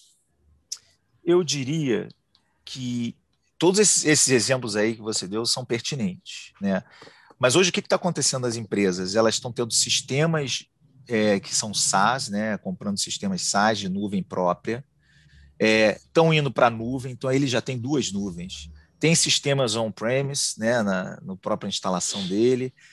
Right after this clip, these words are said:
É, tem sistemas sendo fornecidos por terceiros. Então, esse, esse cara já tem uma complexidade. Como é que ele vai cruzar esses quatro sistemas?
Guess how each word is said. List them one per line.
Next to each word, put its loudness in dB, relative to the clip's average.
É, 4
tem 2
sistemas 2
sendo -2
fornecidos -2
por -10
terceiros. 0
Então, 0
esse, 2
esse 2
cara 2
já -2
tem -8
uma -6
complexidade. 0
Como -6
é -4
que -6
ele -2
vai 2
cruzar 2
esses -2
quatro -4
sistemas? -6